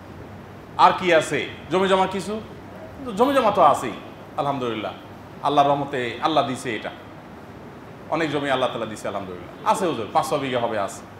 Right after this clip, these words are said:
"বিক্রি করলে কত টাকা হবে?" "হুজুর, দশ পনেরো লাখ টাকা হবে।" "আচ্ছা, তো বোর স্বর্ণ গয়না কিছু আছে টাছে?" বলে, "হুজুর, এটা তো আল্লাহ তাআলার রহমতে বিয়ের সময় দিছিলাম, সৌদি আরব ছিলাম এক সময়,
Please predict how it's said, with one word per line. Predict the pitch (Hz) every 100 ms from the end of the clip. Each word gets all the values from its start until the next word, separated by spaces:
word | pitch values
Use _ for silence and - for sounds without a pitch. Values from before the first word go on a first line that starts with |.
| - - -
"বিক্রি | 165 175 190
করলে | 196 185
কত | 185 180
টাকা | 180 180
হবে?" | 175 175 -
"হুজুর, | - 208
দশ | 208 196
পনেরো | 202 185
লাখ | 170
টাকা | 143 120
হবে।" | 101 - - - - - - - - - - - - - - - -
"আচ্ছা, | 131 147 123 120
তো | 175
বোর | 151 180 202
স্বর্ণ | 202 190 190 185
গয়না | 180 180
কিছু | 175 185
আছে | 151 170
টাছে?" | 175 - 98 -
বলে, | 240
"হুজুর, | 214 196
এটা | 160 160
তো | 160
আল্লাহ | 135 123
তাআলার | 127 117
রহমতে | 120 139 123 107 113
বিয়ের | 123
সময় | - 123
দিছিলাম, | 117 113 120 101 - - - - - - - -
সৌদি | 139 139
আরব | 131 127
ছিলাম | 131 131
এক | 120
সময়, | - 123